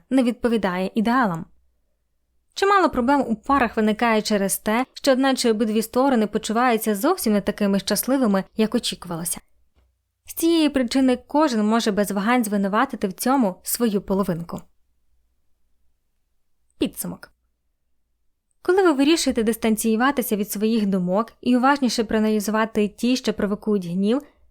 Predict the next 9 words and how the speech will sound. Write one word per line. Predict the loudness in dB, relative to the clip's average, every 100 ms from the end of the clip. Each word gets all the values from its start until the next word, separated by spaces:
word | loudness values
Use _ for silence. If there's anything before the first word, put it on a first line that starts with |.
| 2
ви | 2
берете | 4 2 2
на | 2
себе | 2 0 0
більшу | 0 -2 -2 -4
відповідальність | -2 -2 0 0 2 2 0 -2
за | -4 -2
свої | 0 0 0
емоції. | 2 0 -2 -10